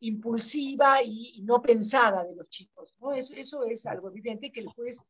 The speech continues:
en su lógica de blanco o negro no podía entender y en su prejuicio en contra de estos chicos que vería como unos vagos,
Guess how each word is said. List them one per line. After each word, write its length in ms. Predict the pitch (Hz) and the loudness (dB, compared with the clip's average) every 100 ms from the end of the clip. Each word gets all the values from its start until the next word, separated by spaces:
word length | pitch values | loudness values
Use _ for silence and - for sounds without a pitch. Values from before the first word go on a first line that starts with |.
| _ - | _ -20
en 120 | 180 | -18
su 200 | - 196 | -12 -4
lógica 600 | 208 262 254 240 240 202 | 4 6 4 0 -2 0
de 120 | 185 | 0
blanco 380 | 202 220 226 220 | 2 2 2 -2
o 40 | |
negro 400 | 202 233 226 196 | 0 -2 -2 -2
no 160 | 190 202 | -2 -2
podía 300 | 202 196 208 | -2 -4 -6
entender 640 | 208 240 240 247 226 226 _ _ _ | -6 -4 4 6 6 4 _ _ _
y 120 | 226 | -2
en 80 | 220 | -2
su 140 | 233 | 0
prejuicio 540 | 214 208 214 247 233 247 | 0 0 0 -4 0 0
en 60 | |
contra 420 | 214 208 202 233 202 | 2 0 2 2 2
de 100 | 196 | 0
estos 260 | - 220 | -6 -10
chicos 380 | - 214 220 214 | -10 -10 -4 -6
que 140 | - | -2
vería 280 | 170 165 185 | 0 0 0
como 200 | 185 160 | -4 -8
unos 200 | 175 180 | -10 -6
vagos, 640 | 170 175 175 175 170 - | 0 4 4 2 -6 -10